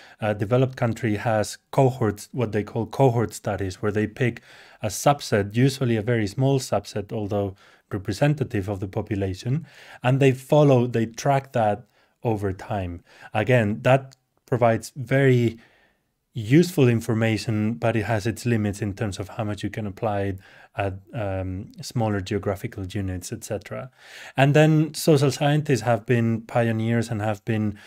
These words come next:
very, very avid users of smaller custom collected surveys, such as interviews, smaller surveys that are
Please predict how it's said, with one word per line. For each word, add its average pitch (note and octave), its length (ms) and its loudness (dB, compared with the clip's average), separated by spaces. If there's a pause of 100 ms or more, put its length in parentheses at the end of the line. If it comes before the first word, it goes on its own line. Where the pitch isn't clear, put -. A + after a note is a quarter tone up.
(160)
very, A#2+ 420 2
very A2 360 -2
avid A#2 420 -2
users G2+ 480 -2
of G2 300 -2 (400)
smaller A#2 560 4
custom A#2 480 -2
collected G2+ 540 -6
surveys, F#2+ 580 -2
such - 260 -14
as G2 140 -6
interviews, A2+ 640 0
smaller A2 340 -2
surveys G#2 600 0
that G#2+ 100 -4
are G2+ 220 0